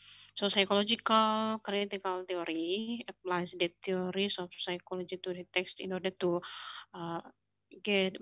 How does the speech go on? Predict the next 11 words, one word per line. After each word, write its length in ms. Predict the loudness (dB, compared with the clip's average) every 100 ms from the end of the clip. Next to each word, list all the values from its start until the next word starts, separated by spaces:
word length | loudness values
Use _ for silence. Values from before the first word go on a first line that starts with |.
| -4
such 320 | 0 0 0
a 80 | 2
better 240 | 2 4 2
understanding 640 | 0 -4 -4 -4 -4 -6
its 240 | -6 -6
character. 560 | -2 -2 -2 -4 -4 -4 -8 _ _ _ _ -8
As 160 | -6
we 80 | -4
have 160 | -4 -4
mentioned 320 | -4 -2 0
before, 240 | 0 0